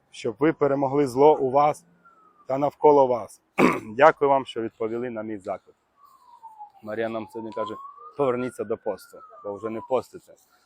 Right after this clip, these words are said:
Ну, літо так, літо важко постити, бо всякі різні ці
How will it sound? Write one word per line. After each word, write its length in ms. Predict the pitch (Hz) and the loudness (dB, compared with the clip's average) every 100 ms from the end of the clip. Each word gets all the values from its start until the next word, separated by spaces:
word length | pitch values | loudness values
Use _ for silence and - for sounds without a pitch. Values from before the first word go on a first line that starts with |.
| _ _ | _ _
Ну, 260 | 165 156 | -14 -12
літо 300 | 143 147 120 | -10 -8 -8
так, 360 | - 117 98 - | -4 -2 -2 -6
літо 240 | 120 - | -12 -6
важко 340 | 110 117 - 101 | -2 -2 -4 -8
постити, 420 | 120 120 110 - 98 | -4 -4 -8 -12 -10
бо 280 | 101 101 - _ _ _ _ | -8 -8 -10 _ _ _ _
всякі 380 | - 110 - 113 | -14 -12 -8 -6
різні 460 | 120 104 117 107 - - | -6 -8 -8 -8 -12 -16
ці 280 | - 101 | -12 -12